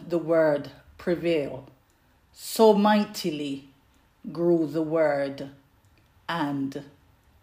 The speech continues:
prevail. Acts chapter nineteen, verse twenty.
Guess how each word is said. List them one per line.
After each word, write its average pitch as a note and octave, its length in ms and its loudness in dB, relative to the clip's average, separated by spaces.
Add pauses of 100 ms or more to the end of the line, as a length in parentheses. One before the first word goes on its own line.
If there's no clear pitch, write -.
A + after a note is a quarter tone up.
(180)
prevail. D#3+ 720 -4 (1040)
Acts - 380 -4
chapter - 360 -4
nineteen, E3 680 -4
verse D3 460 -8
twenty. C3+ 680 -8